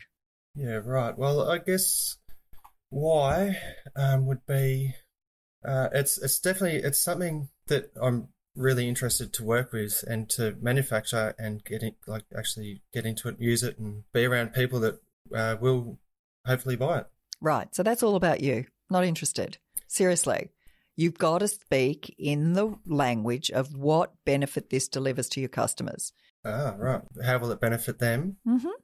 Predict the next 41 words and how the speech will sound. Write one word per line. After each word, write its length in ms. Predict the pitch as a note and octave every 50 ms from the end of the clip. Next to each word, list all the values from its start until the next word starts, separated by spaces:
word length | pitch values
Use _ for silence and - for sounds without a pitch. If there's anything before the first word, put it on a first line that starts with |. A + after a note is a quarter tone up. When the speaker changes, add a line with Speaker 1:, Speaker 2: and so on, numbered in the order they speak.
| - - -
Speaker 1:
Better 240 | - - D3 C#3+
strength 460 | C#3 - - - D3 D3 D3 - - -
for 100 | - C#3
your 80 | C3
body, 300 | - C3+ C3+ C3+ C3 C3
better, 320 | C3 C#3 C3+ B2+ B2+ A#2+ - -
uh, 400 | B2 A#2+ A#2+ A#2 A#2 A#2 G#2+ - -
s-, 140 | - - -
for 120 | - C3 B2+
stretching. 480 | - - C3+ C3 C3 - C#3 C3 B2+
It 140 | B2 G#2+ - - - _ _ -
helps 480 | A#2+ C3 B2+ A#2 - - - - - - _ _ _ _ _ -
your 140 | - A#2 -
back 420 | A#2+ A#2 A#2+ A#2+ - - - - _ _ _ _ -
and 400 | A2+ A2+ A2 A2+ G#2+ G#2+ G#2+ -
keeps 320 | - - A2+ G2+ - - -
you, 300 | G#2 G2+ G2 G2+ G2+ - _ _ -
you 80 | - G#2+
know, 100 | G2+ A#2
more 180 | - A#2 A2+ A2
mobile. 440 | A2 A2 A2+ G#2+ G#2 G2+ G2+ G2+ _ _ _ _ _ _ _ _ -
Speaker 2:
Right. 300 | D3+ F3+ F3+ D3 - - -
So, 300 | - - D#3 D#3 D#3+ E3
so 240 | - - A3+ G3+ G#3
far, 420 | - - D#3 C#3 C#3+ A3 D#4+ E4+ - - - - -
I'm 140 | D#3+ D#3+ D#3+
thinking 260 | - E3+ D#3 D#3+ D3+
it's 160 | D3 C#3 -
a 20 | -
Pilates 460 | - - D3+ D3+ C#3+ C#3 C#3 C3+ -
reformer 480 | C#3+ B2+ - D3+ C#3 C3 B2+ A#2 A#2 - _ -
platform. 480 | - - A#2+ - - - - - - - _ _ - - - - - - -
So, 400 | - - E3 D3+ C#3 C3+ C#3+ D3+ - _ _
Speaker 1:
<laughs> 160 | - B2+ -
Speaker 2:
um, 460 | D#3 D3 C3 C3 C3 C3+ D#3 - - - E3 -
<laughs> 160 | - - -
it 340 | - G#3+ - - - A3 - - - - - - - - - F3+
doesn't 220 | G#3 A#3 G#3+ G#3+
matter. 200 | A3+ A3 G3+ - -
It 160 | E3+ E3 D#3+
do-, 120 | D#3+ G3+